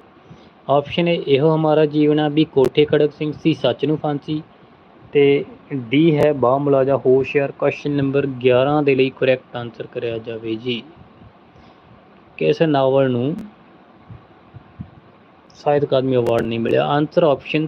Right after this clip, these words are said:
ਸੀ ਕੀਤਾ ਗਿਆ, ਡੀ ਵੀ ਆਇਆ but mostly ਸੀ ਆਨਸਰ। ਸਤਿ ਸ਼੍ਰੀ ਅਕਾਲ ਜੀ, ਸਤਿ ਸ਼੍ਰੀ ਅਕਾਲ।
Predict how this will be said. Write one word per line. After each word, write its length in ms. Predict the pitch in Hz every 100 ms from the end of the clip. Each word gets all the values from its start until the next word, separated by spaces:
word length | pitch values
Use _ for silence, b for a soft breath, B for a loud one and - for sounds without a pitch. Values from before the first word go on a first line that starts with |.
| -
ਸੀ 220 | - 131
ਕੀਤਾ 380 | - 113 - 120
ਗਿਆ, 160 | 135
ਡੀ 320 | 131 117 117 135
ਵੀ 160 | 147
ਆਇਆ 220 | 117 113
but 200 | 139 139 135
mostly 400 | 131 135 - 131 -
ਸੀ 220 | 131 123
ਆਨਸਰ। 320 | 113 110 147
ਸਤਿ 360 | - 143 - -
ਸ਼੍ਰੀ 200 | 127 110
ਅਕਾਲ 220 | 117 117
ਜੀ, 120 | 127
ਸਤਿ 180 | - 135
ਸ਼੍ਰੀ 200 | - 131
ਅਕਾਲ। 340 | - 147 170